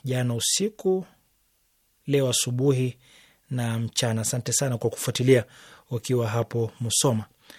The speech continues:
Asante sana pia Dokta Yazid Akida ukiwa Chumbageni, Tanga, Tanzania. Anasemaje? Aha, katutumia ubeti hapa. Anasema, "Ewe mkuu wa vyuo vya Islamu Irani,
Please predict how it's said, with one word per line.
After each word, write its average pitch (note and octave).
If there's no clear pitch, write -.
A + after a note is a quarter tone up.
Asante D3
sana D#3+
pia D3+
Dokta C3+
Yazid C3
Akida C#3+
ukiwa C3
Chumbageni, C3
Tanga, B2
Tanzania. B2+
Anasemaje? A#2+
Aha, A#2+
katutumia C#3
ubeti C#3+
hapa. F3
Anasema, C3+
"Ewe C#3+
mkuu C3+
wa C3
vyuo F#3
vya C3
Islamu C3+
Irani, C#3